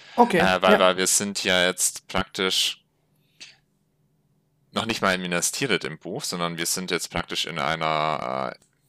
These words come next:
Speaker 2: äh, in, in einem Landstrich, der halt schon zu Gondor gehört, aber, äh, erst einen Tag, nachdem praktisch dieses Leuchtfeuer entzündet ist, dann kommt, ähm,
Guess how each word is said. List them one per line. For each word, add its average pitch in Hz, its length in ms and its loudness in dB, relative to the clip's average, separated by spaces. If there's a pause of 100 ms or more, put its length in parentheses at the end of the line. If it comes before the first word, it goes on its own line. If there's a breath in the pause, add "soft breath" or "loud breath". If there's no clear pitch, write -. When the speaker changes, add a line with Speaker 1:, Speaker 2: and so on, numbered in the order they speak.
Speaker 2:
äh, - 40 -16
in, 85 140 -12
in - 60 -20
einem 90 200 -6
Landstrich, 92 360 -2
der 85 140 0
halt 82 180 0
schon 80 200 -6
zu 78 520 -6 (160)
Gondor 82 300 0
gehört, 90 400 0
aber, 82 320 0 (1400 loud breath)
äh, 85 280 0 (120)
erst - 480 0
einen 98 200 -2
Tag, - 300 0
nachdem 95 340 -4
praktisch 90 340 -4
dieses 80 340 -4
Leuchtfeuer 76 440 -2
entzündet 87 400 -6
ist, - 240 -2
dann 82 160 -2
kommt, 87 480 -2
ähm, 80 580 -4